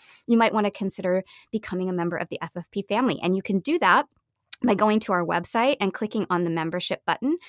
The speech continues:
future focused parenting dot com, or you can go straight to the site, which is Patreon, P A T R E O N dot com slash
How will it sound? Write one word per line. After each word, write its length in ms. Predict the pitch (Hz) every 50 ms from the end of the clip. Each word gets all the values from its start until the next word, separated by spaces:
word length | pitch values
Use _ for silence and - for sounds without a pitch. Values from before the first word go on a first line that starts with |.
| - - _ _
future 380 | - - 226 220 - 233 214
focused 600 | 208 - - 185 185 - 185 185 - - - -
parenting 440 | - - 165 165 165 170 - 170 165
dot 200 | 156 143 - -
com, 240 | - - 196 269 370 440 - - - - - _
or 200 | - 311 320 285
you 140 | 294 269 240
can 140 | 240 - 214
go 100 | 202 196
straight 320 | 196 - - 233 233 240
to 100 | - 220
the 80 | 185 196
site, 300 | 185 - 185 180 - -
which 140 | 175 - -
is 100 | 170 -
Patreon, 680 | - - 190 196 - - - 175 165 160 165 165 214 226 -
P 200 | - - 269 277 -
A 160 | 220 208 208
T 500 | 208 - - - 220 202 190 196 220 254 - _ - _ _ _ _ _
R 240 | - 220 233 254 247 254
E 240 | - - 208 202 202 - -
O 200 | 185 185 185 180 -
N 300 | - 170 160 165 160 170
dot 260 | 160 - 147 143 - -
com 380 | - - 262 254 269 285 302
slash 560 | 302 - - 190 180 151 151 175 - - -